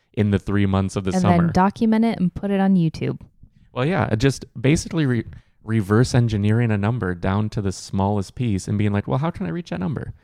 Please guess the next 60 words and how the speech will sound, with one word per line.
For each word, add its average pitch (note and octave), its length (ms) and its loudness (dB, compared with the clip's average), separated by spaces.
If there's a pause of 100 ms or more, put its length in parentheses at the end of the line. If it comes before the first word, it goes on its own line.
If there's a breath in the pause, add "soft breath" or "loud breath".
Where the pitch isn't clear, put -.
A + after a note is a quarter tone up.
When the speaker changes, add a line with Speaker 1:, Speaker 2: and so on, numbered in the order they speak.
Speaker 2:
It's G#3 80 2
Speaker 1:
And A3+ 80 6
then A3+ 80 6
Speaker 2:
actually A3+ 240 4
very E3+ 400 0
doable, D3+ 560 -4
Speaker 1:
Yeah, G#3 120 2
Speaker 2:
which B2+ 100 4
Speaker 1:
and D#3 100 6
Speaker 2:
is - 360 -4
Speaker 1:
it's - 140 -14
Speaker 2:
shocking. - 540 -4
<laughs> G3 40 6
Speaker 1:
it's, - 340 8
it's C#3+ 220 0
an A#2 220 0
art. - 260 -4
It's G#2 160 -6
a A2 60 0
creativity. C#3 1000 -6
It's A2+ 160 -6
a, A2+ 100 2 (140)
it's B2 180 0
a A2+ 40 -2
time B2 420 -2
to G#2 100 -2
stretch - 440 -10
that C#3+ 240 -4
muscle C3 400 -6
and G#2+ 140 -4
figure A2 260 -6
out, G#2 60 -2
"Okay, - 260 -4 (280)
how A#2+ 160 -2
can - 160 0
I A#2 60 -2
get G#2+ 180 -4
creative F2+ 440 -4
here?" - 180 -10
Like, A2 180 4
maybe B2 260 2
you're B2+ 120 0
like, A2 200 -2
"Oh, B2+ 100 2
I G#2+ 100 2
can G#2 180 -6
make G#2 160 -4
a G#2 60 -10
hundred G2+ 260 -6
dollars F#2+ 300 0
a - 40 -4
month F2+ 320 0 (280 soft breath)
mowing F#2 280 0
lawns. - 460 -6 (240)
Oh, C#3 200 6
then A2 220 2
I A2+ 80 0
could A2+ 180 2
also G2+ 480 0
make F#2 320 -2